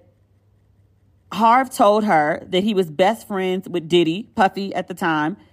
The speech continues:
and even called Puffy in front of her. Puffy convinced this girl, the lawsuit notes, quote, "who was half his age at the time, to accompany Harve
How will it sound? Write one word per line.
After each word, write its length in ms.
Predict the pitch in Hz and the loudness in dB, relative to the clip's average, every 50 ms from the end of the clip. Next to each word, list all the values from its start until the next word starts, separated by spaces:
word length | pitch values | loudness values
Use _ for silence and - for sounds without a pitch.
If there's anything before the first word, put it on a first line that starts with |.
| _ _ _ _ _ _ _ _ _ _ - | _ _ _ _ _ _ _ _ _ _ -2
and 320 | 190 196 196 190 175 - - | 0 0 0 0 -2 -4 -4
even 280 | 220 226 202 220 208 | -4 -4 -4 -4 -6
called 380 | 214 - - 262 277 294 285 285 | -4 0 2 4 4 4 2 0
Puffy 540 | - 233 180 175 - 165 151 147 156 175 - _ _ _ _ _ _ _ _ _ - | 0 0 0 0 0 -2 -2 -2 -4 -6 -10 _ _ _ _ _ _ _ _ _ -4
in 140 | 196 202 | -4 -4
front 280 | 202 - 233 220 214 196 | -2 -2 -2 -2 0 0
of 80 | 202 - | -2 -4
her. 260 | - - - - - _ _ _ _ _ _ _ _ _ _ _ _ _ _ _ _ _ _ _ | -4 -6 -6 -10 -20 _ _ _ _ _ _ _ _ _ _ _ _ _ _ _ _ _ _ _
Puffy 720 | - - 294 320 330 320 - 226 185 180 175 185 208 208 - _ _ _ _ _ _ _ - | -6 -2 0 0 0 0 0 0 2 2 2 0 -2 -6 -10 _ _ _ _ _ _ _ 0
convinced 540 | - 262 226 185 180 247 269 262 - - 190 | 2 2 2 2 2 0 0 0 -4 -6 -6
this 180 | 240 226 - | -6 -4 -6
girl, 720 | 180 165 208 226 247 226 165 147 147 147 202 220 - _ _ _ _ _ _ _ _ _ _ _ _ _ _ - - - - - | -4 0 2 2 4 4 4 4 2 2 0 -4 -8 _ _ _ _ _ _ _ _ _ _ _ _ _ _ -20 -20 -20 -20 -10
the 200 | - 147 214 196 | -4 -2 0 2
lawsuit 500 | 196 208 214 240 247 - - 262 226 185 | 2 2 2 2 0 -2 -2 -2 0 0
notes, 300 | 202 196 190 190 185 - | 2 2 2 0 -2 -6
quote, 440 | - - 269 247 202 185 - - _ | -4 0 2 2 2 2 0 -6 _
"who 100 | - 254 | -8 -4
was 180 | 226 220 208 208 | -2 -2 -2 -2
half 340 | - 247 233 233 240 240 - | -2 0 0 0 0 0 -4
his 180 | 254 226 208 - | -8 -10 -8 -8
age 300 | 190 220 226 220 214 202 - | -6 -4 -4 -4 -6 -6 -6
at 180 | - 185 196 190 | -4 -4 -4 -4
the 80 | 190 180 | -8 -12
time, 540 | - - 233 226 220 180 151 139 143 190 - _ _ _ _ _ _ _ _ _ _ _ | -8 -6 -4 -2 -2 -2 -4 -4 -6 -10 -12 _ _ _ _ _ _ _ _ _ _ _
to 220 | - 269 254 240 | -4 -2 0 0
accompany 560 | 233 233 - - 262 254 262 - 302 294 302 285 | -2 -2 -2 -2 -2 -2 -2 0 0 0 0 0
Harve 560 | 240 226 220 185 175 170 160 160 160 190 | 0 2 4 4 4 4 4 2 0 -2